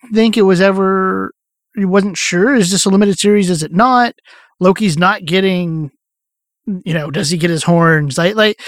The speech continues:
like, you don't, you don't know what the end's gonna be.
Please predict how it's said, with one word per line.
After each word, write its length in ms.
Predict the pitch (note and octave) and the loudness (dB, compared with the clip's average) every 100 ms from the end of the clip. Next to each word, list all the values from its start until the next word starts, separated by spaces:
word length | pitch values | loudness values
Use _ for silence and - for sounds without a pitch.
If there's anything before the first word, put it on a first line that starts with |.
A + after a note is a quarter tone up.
| - - | -8 -2
like, 200 | A3 A3 A#3+ C4 - | -2 -2 -16 -16 -10
you 100 | A#3+ | 0
don't, 320 | B3+ C#4+ - - _ D#4 D4+ - | 2 0 -4 -20 _ -18 -16 -4
you 140 | A#3 | 2
don't 200 | C4+ C4 | 2 2
know 400 | G#3+ G3+ G#3 G#3+ G#3+ | 0 2 4 4 2
what 140 | F#3+ | 0
the 180 | F#3+ F3 | -4 -2
end's 260 | G3+ F3 | -2 -2
gonna 220 | F3+ F3 D#3 | 0 0 0
be. 560 | F3+ A#3+ D#3 D3+ D#3 | 0 -2 -4 -6 -14